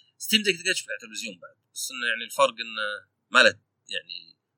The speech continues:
داك ولا هو بيصير أقوى ولا شيء. يعني له داك الظاهر نزلهم واحد، بس ما يصير أقوى ولا شيء. يعني ما هو زي السويتش اللي يتبدل. طيب، أتوقع هذا اللي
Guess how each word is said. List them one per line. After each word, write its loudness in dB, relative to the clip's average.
داك 6
ولا 4
هو 0
بيصير -6
أقوى -10
ولا -20
شيء. -8
يعني 0
له 12
داك 6
الظاهر -14
نزلهم -18
واحد، 4
بس 2
ما 12
يصير 8
أقوى -4
ولا -20
شيء. -14
يعني -20
ما 10
هو 10
زي -2
السويتش -10
اللي -20
يتبدل. 0
طيب، 10
أتوقع 8
هذا 6
اللي 0